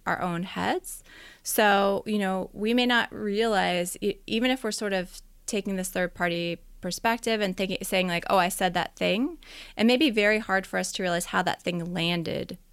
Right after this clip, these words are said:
in, on another person, right? So we may know what we intended by saying something and say, "Oh yeah, l-, you know, my intention was good. I'm sure they, they took it that way," but we may be wrong, and we often are wrong. And so the big thing that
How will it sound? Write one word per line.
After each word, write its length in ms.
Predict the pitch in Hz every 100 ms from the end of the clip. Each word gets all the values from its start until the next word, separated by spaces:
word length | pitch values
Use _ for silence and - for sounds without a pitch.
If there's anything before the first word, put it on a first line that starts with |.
| - -
in, 240 | 175 165 -
on 180 | 175 170
another 340 | 165 160 165
person, 520 | - - - - 196 196
right? 200 | 180 -
So 140 | 185
we 200 | 185 226
may 320 | 214 185 185
know 260 | 190 180 180
what 200 | 175 165
we 160 | 185 170
intended 840 | 170 - 233 277 196 156 190 233 - - -
by 240 | 180 170 170
saying 340 | - 165 165
something 600 | 180 165 160 175 170 220 - - -
and 100 | 196
say, 160 | 214 208
"Oh 120 | 247
yeah, 300 | 269 240 180
l-, 80 | 175
you 140 | - 196
know, 60 | 180
my 80 | 185
intention 500 | 185 196 196 208 196
was 200 | 185 -
good. 240 | 240 226
I'm 120 | 185
sure 200 | - 185
they, 240 | 175 170 -
they 180 | 175
took 220 | 170 180 170
it 80 |
that 160 | - -
way," 160 | - 196
but 140 | -
we 120 | 214
may 160 | 214 202
be 140 | 196
wrong, 400 | 160 - - - -
and 120 | 180
we 100 | -
often 300 | 180 - 180
are 220 | - 165
wrong. 360 | 156 147 147 175 - - - -
And 180 | 196 196
so 560 | - 196 185 185 185 - - - -
the 100 | 190
big 260 | 233 269
thing 520 | - 220 202 196 190 -
that 280 | 175 160